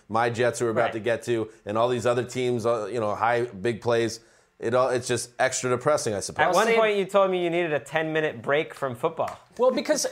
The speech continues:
Speaker 3: you know, listen, I love football. I love covering it. It's a privilege to have
Speaker 2: After
Speaker 3: the
Speaker 2: an
Speaker 3: job.
Speaker 2: innocuous Frank Gore comment
Speaker 3: Well,
Speaker 2: that,
Speaker 3: because,
Speaker 2: that
Speaker 3: no,
Speaker 2: you
Speaker 3: it's,
Speaker 1: I
Speaker 3: it's,
Speaker 1: think you
Speaker 3: it's
Speaker 1: said you needed a ten-minute break from you, Greg.
Speaker 3: No, it was not Greg.
Speaker 2: I
Speaker 3: It
Speaker 2: hadn't
Speaker 3: is
Speaker 2: been, I hadn't
Speaker 3: everything.
Speaker 2: talked to him all day.
Speaker 3: It's everything because you have to think about the contrast when you, and Dan went through this with the Jets a few years ago, when your team is not just bad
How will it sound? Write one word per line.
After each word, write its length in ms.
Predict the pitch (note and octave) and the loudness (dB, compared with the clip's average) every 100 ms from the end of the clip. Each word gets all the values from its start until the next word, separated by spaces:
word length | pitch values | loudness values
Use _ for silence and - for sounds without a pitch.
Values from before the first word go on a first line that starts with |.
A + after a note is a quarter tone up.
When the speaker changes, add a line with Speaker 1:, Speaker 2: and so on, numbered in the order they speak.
| - | -2
Speaker 3:
you 120 | C4+ | 2
know, 160 | C4+ C4 | 4 4
listen, 240 | - D#3 | 2 2
I 100 | F3 | 4
love 240 | G#3+ A3 G#3+ | 6 4 2
football. 340 | G#3 G#3 F#3 | -2 2 4
I 80 | E3+ | 4
love 220 | E3+ F3 | 4 0
covering 400 | - F3 E3+ E3 | 0 0 0 -2
it. 160 | D#3+ D#3 | -4 -6
It's 140 | D#3 - | -8 -8
a 60 | |
privilege 420 | E3 G3+ F#3 F3+ - | -2 0 0 0 0
to 60 | |
have 200 | D#3+ - | 4 4
Speaker 2:
After 120 | - C4 | 6 6
Speaker 3:
the 60 | |
Speaker 2:
an 40 | A#3+ | 8
Speaker 3:
job. 160 | A3+ A3 | 6 6
Speaker 2:
innocuous 520 | A3+ A#3 A#3 G#3+ G#3+ | 6 6 4 2 0
Frank 360 | - A3 G3+ | 2 2 4
Gore 240 | G3 B3+ B3 | 4 4 4
comment 280 | F3+ D3+ A#3+ | 4 6 6
Speaker 3:
Well, 120 | B3+ | 6
Speaker 2:
that, 60 | C4 | 6
Speaker 3:
because, 240 | C#4 D4 | 4 2
Speaker 2:
that 80 | D4 | 6
Speaker 3:
no, 160 | D#4 | 6
Speaker 2:
you 60 | G3+ | 6
Speaker 3:
it's, 180 | - - | 0 0
Speaker 1:
I 60 | |
Speaker 3:
it's, 100 | D#3 | 2
Speaker 1:
think 100 | B3 | 2
you 80 | C#4 | 2
Speaker 3:
it's 80 | B3+ | 2
Speaker 1:
said 180 | A3 G3 | 4 4
you 60 | |
needed 200 | F3+ F3 | 4 2
a 100 | E3+ | 0
ten-minute 340 | - D#3 D3+ D3 | 0 0 2 0
break 160 | C#3 | -2
from 160 | C3 A#2 | -2 -2
you, 220 | C#3+ G#3 | 2 2
Greg. 100 | G#3+ | 4
Speaker 3:
No, 180 | G#3+ A3+ | 4 6
it 60 | A3+ | 4
was 160 | A3+ | 4
not 220 | A#3+ B3+ | 2 2
Greg. 180 | A#3 G3+ | 4 6
Speaker 2:
I 80 | E3+ | 8
Speaker 3:
It 60 | C4+ | 6
Speaker 2:
hadn't 100 | G3+ | 4
Speaker 3:
is 80 | |
Speaker 2:
been, 80 | D3 | 4
I 60 | - | 2
hadn't 120 | F3 | 4
Speaker 3:
everything. 260 | F#3+ C#4 - | 4 2 2
Speaker 2:
talked 240 | E3 D#3+ F#3 | 2 2 2
to 60 | |
him 140 | F3+ F#3 | -2 2
all 160 | G3 | 2
day. 260 | G#3 C4 C3 | 0 -2 -2
Speaker 3:
It's 160 | B3+ - | -2 2
everything 500 | C4 D4+ C4 - D3+ | 2 2 0 -4 -4
because 320 | E3 F3+ G3+ | -4 -2 -2
you 60 | A3 | 0
have 240 | G#3 A#3 | 2 2
to 80 | A#3+ | 0
think 240 | B3 A3+ G#3 | -6 -4 0
about 240 | F#3 F3 | 0 0
the 80 | D3 | -4
contrast 680 | - E3+ E3 - D3 C#3 - | -8 -6 -6 0 0 0 -4
when 160 | D#3 | -6
you, 220 | D#3+ F#3+ F#3 | -2 -2 -2
and 120 | F3 | -2
Dan 240 | F#3 A3 | 0 0
went 160 | A3 G#3 | -2 -4
through 140 | G3+ | -4
this 180 | F#3 F3 | -4 -4
with 120 | F3 | -4
the 60 | F3 | -8
Jets 300 | C#3+ D3+ D3+ | -2 -2 -2
a 40 | |
few 140 | D#3 D#3+ | -8 -4
years 180 | D#3 D3 | -4 -4
ago, 120 | C#3+ | -6
when 200 | C#3 E3+ | -4 -2
your 80 | F3+ | -2
team 320 | - C4+ D4 | -2 -4 -2
is 100 | F#3+ | -2
not 240 | F#3+ F#3 | -2 -2
just 260 | D#3 - - | -6 -14 -6
bad 420 | C#3+ C#3 D3+ G3 | -2 0 0 -2